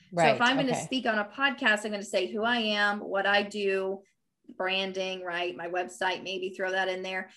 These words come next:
Speaker 1: And then I'm going to mention things that I've done. I'm going to
Speaker 2: Right.
Speaker 1: say, like, "I was on a hundred podcasts." Now you might go, "I need to look this girl up. Why was she on a hundred podcasts? Let me look up her name." And then you're gonna see them all. And so there's these di-, different aspects of marketing that I've touched on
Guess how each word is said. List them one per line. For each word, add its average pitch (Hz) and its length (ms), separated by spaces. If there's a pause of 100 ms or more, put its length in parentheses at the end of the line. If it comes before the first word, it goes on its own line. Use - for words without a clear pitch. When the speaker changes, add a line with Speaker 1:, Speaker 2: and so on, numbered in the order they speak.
(160)
Speaker 1:
And 233 200
then 262 200
I'm 262 140
going 240 280
to 247 140
mention 262 520
things 208 260
that 202 100
I've 190 220
done. 185 320
I'm 185 120
going 208 240
to - 60
Speaker 2:
Right. 143 140
Speaker 1:
say, 269 200
like, - 200
"I 185 100
was 190 100
on 208 100
a - 20
hundred 269 320
podcasts." 330 560
Now 185 100
you 202 140
might 226 180
go, 214 380 (320)
"I 180 60
need 185 100
to 185 100
look 202 160
this 226 140
girl 262 200
up. 359 220
Why 185 140
was 214 100
she 240 120
on 240 100
a 285 40
hundred 294 220
podcasts? 320 480
Let 196 100
me 208 60
look 233 180
up 254 120
her 294 100
name." 285 320
And 226 160
then 240 100
you're 254 80
gonna 285 140
see 392 180
them 247 140
all. 175 80
And 254 180
so 302 280 (340)
there's 277 200
these 294 240
di-, 285 240
different 294 340
aspects 240 520
of 202 180
marketing 214 420
that 196 100
I've 208 220
touched 302 400
on 196 320